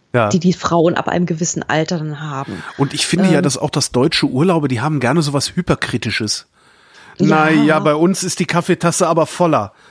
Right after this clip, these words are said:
Speaker 1: Weißt du, so,
Speaker 2: Ja.
Speaker 1: so ein, und das
Speaker 2: Ja.
Speaker 1: Ganze dann auch im Blick. Das hab ich oft
Speaker 2: Ach,
Speaker 1: das Gefühl.
Speaker 2: achtzehn Euro für so eine, für so eine, für so eine Seilbahn, das ist aber auch ganz schön viel,
Speaker 1: Dann
Speaker 2: so.
Speaker 1: fahren sie halt woanders hin. Fahren sie halt in den Harz,
Speaker 2: Ja.
Speaker 1: da war die Frau Diener auch schon mal.
Speaker 2: Ja, genau.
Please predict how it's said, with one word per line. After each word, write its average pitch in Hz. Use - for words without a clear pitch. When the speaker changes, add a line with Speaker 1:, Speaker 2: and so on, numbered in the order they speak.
Speaker 1:
Weißt 131
du, 175
so, 147
Speaker 2:
Ja. 233
Speaker 1:
so 160
ein, 160
und 165
das 196
Speaker 2:
Ja. 208
Speaker 1:
Ganze 160
dann 170
auch 151
im 151
Blick. -
Das -
hab 135
ich -
oft -
Speaker 2:
Ach, 240
Speaker 1:
das -
Gefühl. -
Speaker 2:
achtzehn 247
Euro 226
für 226
so 214
eine, 208
für 214
so 208
eine, 202
für 190
so 202
eine 202
Seilbahn, 214
das 220
ist 208
aber 208
auch -
ganz -
schön 233
viel, 202
Speaker 1:
Dann 185
Speaker 2:
so. 180
Speaker 1:
fahren 147
sie 131
halt 135
woanders 139
hin. 101
Fahren -
sie 147
halt 135
in 131
den 107
Harz, 196
Speaker 2:
Ja. 196
Speaker 1:
da 107
war 110
die 113
Frau -
Diener 127
auch 139
schon -
mal. 90
Speaker 2:
Ja, 180
genau. 180